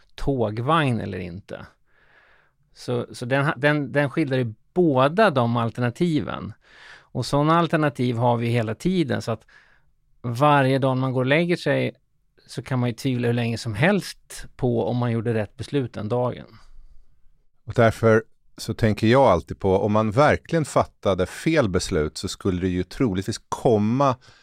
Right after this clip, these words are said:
Speaker 2: en framtida version av en själv eller barn, barnbarns barnbarn i en tidsmaskin och försöka stoppa en. Så sättet man vet att man fattar rätt beslut är att det inte kommer någon resandes i tidsmaskin och försöker stoppa en.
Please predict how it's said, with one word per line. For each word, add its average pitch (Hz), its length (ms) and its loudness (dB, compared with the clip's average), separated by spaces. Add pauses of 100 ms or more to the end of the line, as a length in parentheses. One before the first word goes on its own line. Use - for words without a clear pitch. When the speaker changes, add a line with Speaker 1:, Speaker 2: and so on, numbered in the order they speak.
(240)
Speaker 2:
en 104 120 0
framtida 107 800 2
version 95 600 0 (120)
av 92 200 0
en 90 80 -2
själv 113 680 2 (180)
eller 92 200 0
barn, 87 580 2
barnbarns 85 600 0
barnbarn 82 600 0 (260)
i 90 60 -8
en 90 100 -4
tidsmaskin 107 600 0
och 90 60 -4
försöka 104 180 -6
stoppa 143 440 0
en. - 140 -10 (960)
Så 104 400 2 (1500)
sättet - 380 0
man 117 120 2
vet 120 240 4
att 101 80 -4
man 92 160 -2
fattar 90 220 -2
rätt 87 180 -4
beslut 90 280 -4
är 98 40 0
att 87 60 -4
det - 60 -8
inte 85 140 -8
kommer 92 340 -2
någon 80 140 -6
resandes 80 440 -6
i 80 40 -12
tidsmaskin 85 600 -6
och 71 60 -14
försöker - 180 -14
stoppa - 300 -10
en. - 100 -14